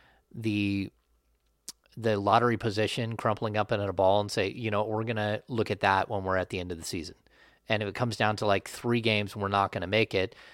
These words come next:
then maybe we, we pull the plug on this whole thing. And, um, but as long as they're, they're in it at all,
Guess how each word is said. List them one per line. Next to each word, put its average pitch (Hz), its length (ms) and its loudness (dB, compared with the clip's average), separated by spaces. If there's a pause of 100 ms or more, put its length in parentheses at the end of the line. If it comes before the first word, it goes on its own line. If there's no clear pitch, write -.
(200)
then 143 300 6
maybe 117 380 2
we, 101 360 0 (440)
we 113 200 -2 (100)
pull 117 220 4
the 92 80 0
plug 98 340 4
on 95 100 -2
this 87 140 -4
whole 98 160 0
thing. 95 320 -4
And, 90 180 -8 (460)
um, 92 340 0
but 101 240 6
as 107 140 -2
long 123 340 6
as 117 200 0
they're, 110 500 2 (360)
they're 120 360 0
in 117 160 2
it 147 160 0 (100)
at 110 140 4
all, 123 480 2